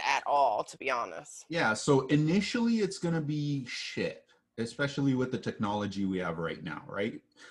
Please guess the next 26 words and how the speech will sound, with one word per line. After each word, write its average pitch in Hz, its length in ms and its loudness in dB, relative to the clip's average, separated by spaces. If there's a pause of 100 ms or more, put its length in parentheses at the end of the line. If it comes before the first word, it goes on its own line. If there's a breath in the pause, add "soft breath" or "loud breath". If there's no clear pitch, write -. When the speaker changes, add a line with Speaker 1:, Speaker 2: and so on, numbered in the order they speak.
(240 loud breath)
Speaker 2:
Right 151 260 0
now, 143 220 0
Speaker 1:
Mm-hmm. 131 100 2
Speaker 2:
it's 120 120 -2
just 123 220 -2
gonna 117 140 4
be 107 160 2
basically 101 560 -2
P - 260 -6
O 185 120 4
V 120 480 2 (1000)
and 113 600 0
your 113 180 0
senses. 120 760 -2
You 113 100 2
have 113 120 0
to 104 100 0
heighten 117 360 -2
yourself 107 540 0
up. 92 240 -2
And 107 100 0
then 131 120 4
the 127 100 2
question's 120 420 0
gonna 107 160 0
be, 92 280 -2